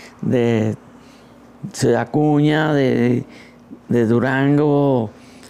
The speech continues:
de Zacatecas y todo, ¿verdad?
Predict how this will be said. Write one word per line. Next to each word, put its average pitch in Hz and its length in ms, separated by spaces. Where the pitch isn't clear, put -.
de 127 120
Zacatecas 139 1200
y 113 120
todo, 147 520
¿verdad? 143 300